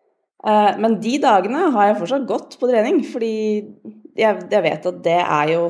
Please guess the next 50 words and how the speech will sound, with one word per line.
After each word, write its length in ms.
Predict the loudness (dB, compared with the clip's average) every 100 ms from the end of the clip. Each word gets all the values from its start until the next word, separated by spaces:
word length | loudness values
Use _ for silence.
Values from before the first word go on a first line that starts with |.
| -4
det 260 | -2 0 2 0 -6 _ _ -2
jeg 100 | -2
må 220 | 0 0
gjøre 260 | 0 0 -4
for 360 | -4 -2 0 -2
å 140 | -6 -6 -6
komme 300 | -8 -8 -6
dit 200 | -8 -8
jeg 120 | -6
vil. 140 | -4 -6 -12 _ _ _ _ _ _ _ _
Og 120 | -4
her 160 | 2 2
tror 140 | 2 2
jeg 120 | 4
det 60 | 2
er 80 |
viktig 280 | 0 -6 -4
å 60 | -4
liksom 240 | -4 -8 -6 -8
se, 400 | -8 -10 -8 -6 -4 -4 -6
sette 340 | -6 -8 -8
seg 200 | -4 -2
mål 320 | 0 2 2
da, 120 | 2 0 -2
og 80 | 0
jobbe 240 | 0 0 -2
mot 200 | -4 -6
målene 340 | -8 -8 -8
sine, 280 | -6 -4 -2 0
og 160 | 0 -2
vite, 600 | -4 -6 -8 -10 -2 0 0 -4 -20 _ _ _ _ _ _ _ _ _ -2
og 120 | 0
også 160 | 0 0
bruke 240 | -2 -2
litt 120 | -4
tid 140 | -4 -2
på 60 | 0
å 60 |
analysere 640 | 0 -2 -4 -2 0 2 4
målene 320 | 2 0 -4
sine, 220 | -8 -8 -10 -14 _ -10
eh, 480 | -2 2 4 4 2 -2 -10 -10
sånn 260 | -4 -2
at 120 | 0
man 120 | -2 -2
faktisk 400 | -2 -4 -6 0
vet 360 | 2 2 0
hva 100 | -2 -4
som 200 | -4 -6
kreves 520 | -2 0 0 -2 -6